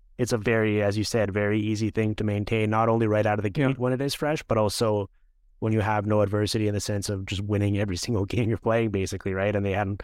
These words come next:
Speaker 1: they hadn't lost multiple games in a row up until very recently. And, and so it's gonna,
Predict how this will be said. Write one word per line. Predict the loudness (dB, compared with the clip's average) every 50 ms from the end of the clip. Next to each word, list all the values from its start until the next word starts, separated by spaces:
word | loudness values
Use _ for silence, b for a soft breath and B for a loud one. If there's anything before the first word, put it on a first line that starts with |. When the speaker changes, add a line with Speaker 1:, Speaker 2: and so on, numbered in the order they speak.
| B B -4
Speaker 1:
they | -2
hadn't | 0 0 2 2
lost | 2 4 4 2 0 -2 -8 -20 _ -2
multiple | 0 0 0 0 0 0 0
games | 2 0 0 0 0
in | 0 -2
a | 0
row | 2 4 4 4 4
up | 4 2
until | 0 0 2 0 2
very | 2 2 2 2 2 2
recently. | 2 0 0 -2 -2 -2 -2 0 0 0
And, | 0 0 0 0
and | 0 0 2 0 0 b b b b b b b b b b
so | 0 2 4 4 4 2 0 -2 -2
it's | -2 -2 -2 0 -4
gonna, | -2 -2 -2